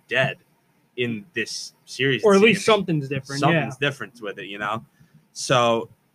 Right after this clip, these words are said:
Speaker 1: uh, another thing that I saw was that while T'Challa's looking through to find the Ember of Genesis, basically,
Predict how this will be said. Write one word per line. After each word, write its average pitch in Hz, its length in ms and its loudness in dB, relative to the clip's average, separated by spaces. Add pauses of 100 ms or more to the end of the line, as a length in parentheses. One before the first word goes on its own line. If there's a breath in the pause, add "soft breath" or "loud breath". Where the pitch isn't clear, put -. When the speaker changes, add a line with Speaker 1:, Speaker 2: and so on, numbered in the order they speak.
(140)
Speaker 1:
uh, 123 260 0
another 156 240 2
thing 151 180 0
that 131 100 0
I 117 40 -2
saw 123 280 -2
was 113 260 -4
that 117 300 2
while 113 140 -4
T'Challa's 139 560 -2
looking 131 300 -2
through 139 540 2 (260)
to - 100 -20
find 120 480 0 (160)
the 113 140 -6
Ember 120 180 -2
of 101 80 -6
Genesis, 123 440 -4
basically, 110 440 -6